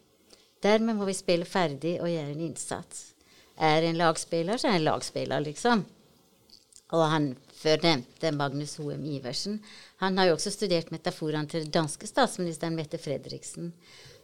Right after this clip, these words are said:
som har sagt at å være i en koronasituasjon er som å balansere på ei line. Det betyr at vi må være forsiktige, og at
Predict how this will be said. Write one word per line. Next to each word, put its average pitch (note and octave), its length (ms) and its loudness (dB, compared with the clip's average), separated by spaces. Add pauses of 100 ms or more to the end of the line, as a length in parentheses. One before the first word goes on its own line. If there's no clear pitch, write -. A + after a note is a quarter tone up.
(180)
som F3+ 300 0
har F3+ 100 4
sagt - 600 -2 (100)
at D#3+ 160 -4
å E3+ 80 0
være D3+ 320 0
i D3+ 80 -2
en D3+ 160 -6
koronasituasjon D#3+ 1300 -4
er D3 100 0
som E3 220 -4
å D#3 80 -6
balansere E3 800 0
på D#3+ 300 -8
ei D#3+ 160 -2
line. D3+ 460 -8 (840)
Det G3 100 4
betyr F#3 240 2
at F3+ 80 -2
vi F3 80 2
må F3 80 0
være D#3+ 200 0
forsiktige, F3+ 720 -2 (260)
og F#3+ 140 0
at F#3+ 100 -12